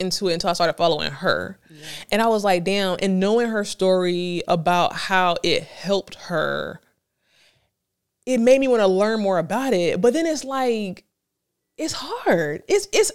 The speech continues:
Speaker 1: it's
Speaker 2: What's hard?
Speaker 1: It's hard.
Speaker 2: Yoga?
Speaker 1: Not even yoga, but the
Speaker 2: Okay.
Speaker 1: commitment to, like, being able to kinda control your thoughts, meditate, control your mind, stop your thoughts. And I always hear that,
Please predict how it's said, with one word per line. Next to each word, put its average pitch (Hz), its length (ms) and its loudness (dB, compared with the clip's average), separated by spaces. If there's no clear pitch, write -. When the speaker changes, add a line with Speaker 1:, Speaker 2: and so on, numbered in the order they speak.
Speaker 1:
it's 294 160 4
Speaker 2:
What's 294 140 -4
hard? 185 480 -6
Speaker 1:
It's 330 160 0
hard. 370 520 0
Speaker 2:
Yoga? 320 380 -2
Speaker 1:
Not 294 360 -4
even 277 320 2
yoga, 180 600 4
but 196 160 4
the 220 100 4
Speaker 2:
Okay. 170 140 -6
Speaker 1:
commitment 208 680 2
to, 208 80 -2
like, 185 240 2
being 202 140 -2
able 190 200 -2
to 175 100 0
kinda 165 540 -2
control 190 600 2
your 175 160 0
thoughts, - 540 0
meditate, 180 680 0
control 185 320 -2
your 180 120 0
mind, 170 320 -2
stop 180 360 -2
your 170 120 0
thoughts. 156 320 0
And 214 100 2
I 202 60 4
always 262 420 6
hear 220 320 -4
that, 175 420 0